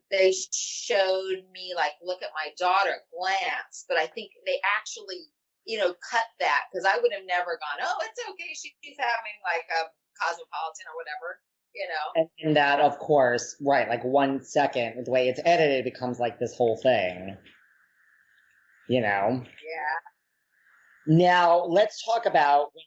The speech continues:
Speaker 2: when you were on the show with all these wonderful people. Let's talk, let's just go down the list. I mean, we keep it, like, I just am curious to see what you think of everyone. So, like, we'll start with, like, Gina Keogh. Like, you, do you still talk to her? Like, how was she on the show?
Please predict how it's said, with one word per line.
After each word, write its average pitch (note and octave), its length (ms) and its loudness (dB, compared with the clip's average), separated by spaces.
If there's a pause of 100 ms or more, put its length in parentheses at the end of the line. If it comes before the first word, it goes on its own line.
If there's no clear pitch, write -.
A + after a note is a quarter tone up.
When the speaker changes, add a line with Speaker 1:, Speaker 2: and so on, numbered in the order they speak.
Speaker 2:
when D#3+ 100 -14
you D#3+ 80 -2
were D3+ 180 0
on D3+ 220 0
the D#3+ 80 -2
show C3+ 460 6
with C3 100 0
all C#3+ 260 6
these C#3+ 220 -6
wonderful C#3 760 0
people. A2 840 4 (260)
Let's D#3 400 4
talk, F3 220 2
let's E3+ 240 2
just - 240 -8
go E3 200 6
down D3 280 2
the C#3+ 80 -2
list. C3 400 0
I D3 40 -4
mean, D3+ 180 -4
we E3 140 -10 (140)
keep - 140 -14
it, - 100 -4
like, D3 200 4
I D3 80 4
just - 220 -6
am D#3+ 60 -2
curious D#3 340 4
to D3 120 -8
see D3 160 -4
what C#3 100 0
you C3 140 -4
think F#3+ 160 2
of D3+ 80 4
everyone. B2+ 420 4
So, C3+ 120 0
like, C3 280 4 (260)
we'll D3 120 2
start F3 300 4
with, D#3 80 4
like, C#3 240 0
Gina D3 360 -2
Keogh. A#2+ 460 0
Like, G2+ 240 -6
you, C3 640 0
do B2+ 120 -6
you C3 40 -2
still B2 240 2
talk B2 280 2
to B2+ 120 2
her? F3 360 6
Like, C3+ 160 2
how B2 160 2
was A#2+ 120 -6
she E3+ 240 -2
on D#3 180 2
the D3+ 60 2
show? C3+ 560 6